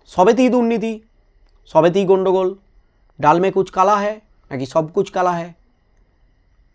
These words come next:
মানে কোথাও গণ্ডগোল নয়, সবটাই গণ্ডগোল,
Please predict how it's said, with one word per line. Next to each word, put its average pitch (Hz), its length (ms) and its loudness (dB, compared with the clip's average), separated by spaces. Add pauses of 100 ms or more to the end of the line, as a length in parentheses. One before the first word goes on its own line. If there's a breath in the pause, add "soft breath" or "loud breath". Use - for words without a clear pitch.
(340)
মানে 147 100 -2
কোথাও 202 380 2
গণ্ডগোল 214 680 2
নয়, 214 180 -2 (360)
সবটাই 214 720 2
গণ্ডগোল, 202 540 0